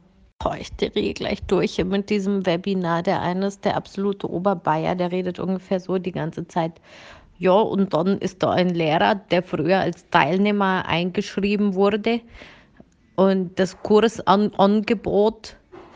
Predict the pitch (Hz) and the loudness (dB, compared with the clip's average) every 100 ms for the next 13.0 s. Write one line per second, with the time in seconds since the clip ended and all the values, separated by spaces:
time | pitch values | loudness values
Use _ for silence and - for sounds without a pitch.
0 | - 180 196 208 202 208 208 202 233 220 | 2 4 4 2 2 2 2 2 0 2
1 | 233 226 - _ _ _ _ - - 196 | 0 -2 -8 _ _ _ _ -12 0 2
2 | 190 190 196 - 208 175 190 208 214 196 | 2 0 -4 -2 -2 0 0 -2 -2 -4
3 | 196 208 190 190 - - - - - - | -4 -4 -4 -6 -10 -20 -20 -2 0 2
4 | 208 202 190 190 185 190 220 - 202 208 | 0 -2 -4 -2 -4 -2 -4 -4 -6 -4
5 | 208 - 196 - 226 202 190 196 208 208 | -6 -4 -6 -4 -6 -4 -2 -2 -2 -4
6 | - 202 202 196 - - - 196 - 226 | -2 -2 -2 -6 -18 -20 -6 -4 -2 0
7 | 208 214 226 196 - 208 185 - - 160 | 0 2 -2 0 -4 -2 -2 -4 -4 -4
8 | 170 - - - - - - - 185 196 | -4 -8 -12 -18 -20 -20 -20 -8 -2 0
9 | 190 180 170 175 170 170 165 - - - | 0 -4 -4 -4 -2 -4 -4 -6 -8 -18
10 | - - - - 180 190 196 196 196 - | -20 -20 -20 -4 0 0 0 -2 -6 -6
11 | - - 180 196 190 208 196 190 185 196 | -6 0 0 0 0 -2 -2 -4 -2 -2
12 | 190 - 165 175 180 - 151 170 170 | -4 -10 -6 -6 -6 -8 -6 -4 -6